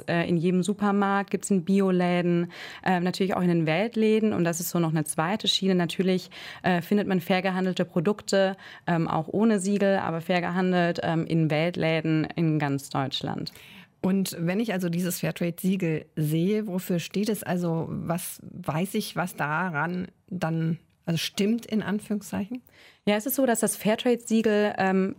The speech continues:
Speaker 1: basiert auf international gültigen Standards. Ähm, also unsere, unser Dachverband Fairtrade International setzt diese Standards. Die gibt's dann also für verschiedenste Produkte, ähm, wo dann geregelt ist, was ist, was ist der Mindestpreis, der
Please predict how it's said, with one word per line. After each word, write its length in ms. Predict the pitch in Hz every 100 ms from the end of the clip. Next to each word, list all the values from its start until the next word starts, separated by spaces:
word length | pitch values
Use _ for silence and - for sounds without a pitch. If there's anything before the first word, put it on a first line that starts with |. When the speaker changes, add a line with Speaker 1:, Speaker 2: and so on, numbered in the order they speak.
| -
Speaker 1:
basiert 400 | 185 165 214 226
auf 180 | 196 -
international 680 | 247 220 208 196 202 196 185
gültigen 420 | 196 196 185 180
Standards. 640 | - 165 151 - - - - - - - - -
Ähm, 280 | 175 170 -
also 200 | 165 151
unsere, 480 | 170 - 165 156
unser 220 | - 165 151
Dachverband 640 | 170 247 - 233 220 226
Fairtrade 280 | 226 208 202
International 840 | 202 196 185 180 170 160 175 202
setzt 360 | 180 214 - -
diese 220 | 220 208
Standards. 680 | 208 - 202 214 208 208 208
Die 100 | 190
gibt's 260 | 196 202 -
dann 140 | 180
also 240 | 175 175
für 440 | 165 - 180 175 170 - -
verschiedenste 600 | - 190 - 220 220 -
Produkte, 760 | 185 - 156 254 - 247 233 240 - - -
ähm, 340 | 202 196 196 -
wo 220 | 170 196
dann 180 | 196 185
geregelt 460 | 170 202 220 214
ist, 340 | 208 196 - -
was 180 | 190 202
ist, 260 | - - - -
was 120 | 202
ist 140 | 196 -
der 100 | 196
Mindestpreis, 880 | 202 202 190 - - 175 175 175
der 260 | - 175 170